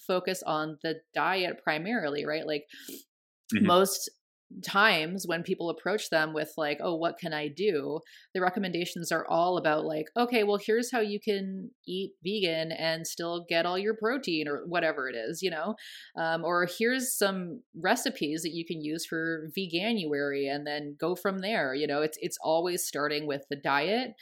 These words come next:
Speaker 1: And the diet is really the bar that people need to meet
Speaker 2: Yeah.
Speaker 1: to be able to participate in the movement. And if you're not, if you're,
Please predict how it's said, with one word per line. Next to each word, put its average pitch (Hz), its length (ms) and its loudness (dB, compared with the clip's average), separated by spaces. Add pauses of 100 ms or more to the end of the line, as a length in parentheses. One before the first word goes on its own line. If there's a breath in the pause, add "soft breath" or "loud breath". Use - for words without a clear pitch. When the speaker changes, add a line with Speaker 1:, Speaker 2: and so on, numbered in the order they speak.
(340 loud breath)
Speaker 1:
And 185 120 -2
the 180 100 2
diet 175 380 8
is 170 160 2
really 160 260 -2
the 160 260 -2
bar 156 360 4
that 151 220 -2
people 165 260 0
need 156 220 -6
to - 80 -8
meet 190 300 4
Speaker 2:
Yeah. 73 140 10
Speaker 1:
to - 120 0
be 165 160 2
able 156 240 0
to 165 80 -2
participate 151 600 -4
in 147 120 -2
the 147 80 -6
movement. 151 420 -2
And 139 100 -4
if 151 140 -6
you're 156 160 -2
not, 147 300 2 (100)
if - 180 -4
you're, 190 140 4